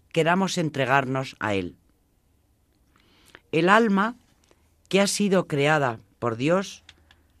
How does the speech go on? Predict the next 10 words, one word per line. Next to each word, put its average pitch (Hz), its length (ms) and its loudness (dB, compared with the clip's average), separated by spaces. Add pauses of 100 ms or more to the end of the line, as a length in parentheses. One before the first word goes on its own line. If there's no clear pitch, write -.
(140)
ama 196 220 2
al 202 100 0
Señor 131 580 -2 (760)
y 170 100 -2
se - 140 0
entrega 180 480 4
a 190 80 6
él 247 240 2 (140)
por 131 180 0
naturaleza. 104 760 -4